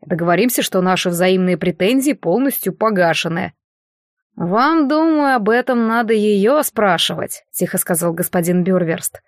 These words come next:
указав на Мари. «Очевидно же, что главное здесь она. Тем более с таким-то оружием и такими-то способностями».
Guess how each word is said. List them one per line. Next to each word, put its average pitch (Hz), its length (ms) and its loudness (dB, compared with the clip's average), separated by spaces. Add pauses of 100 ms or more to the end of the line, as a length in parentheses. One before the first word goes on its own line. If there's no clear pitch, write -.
(100)
указав 180 400 -4
на 208 60 0
Мари. 190 300 0 (720)
«Очевидно 247 720 0
же, 185 100 0
что 214 220 -2
главное 214 560 2
здесь 190 320 0
она. 180 420 0 (600)
Тем 285 200 0
более 294 280 2
с - 60 -2
таким-то 208 600 0
оружием 190 580 2
и 180 60 0
такими-то 185 360 -2
способностями». 208 960 -2